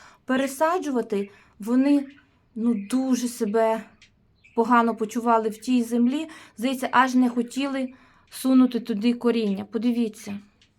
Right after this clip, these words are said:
оце свіжо пересаджені рослини. Вони не на фітілі, просто на баночках. Зразу поставила була на, е, фітиль, але Я побачила, що з ним абсолютно щось не так.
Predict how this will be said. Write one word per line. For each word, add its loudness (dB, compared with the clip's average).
оце 0
свіжо -2
пересаджені -2
рослини. -6
Вони 2
не 6
на 4
фітілі, -2
просто -2
на 4
баночках. 0
Зразу 2
поставила 0
була 2
на, 4
е, -2
фітиль, 0
але 4
Я 4
побачила, 2
що -8
з -6
ним 4
абсолютно 0
щось -4
не -2
так. 0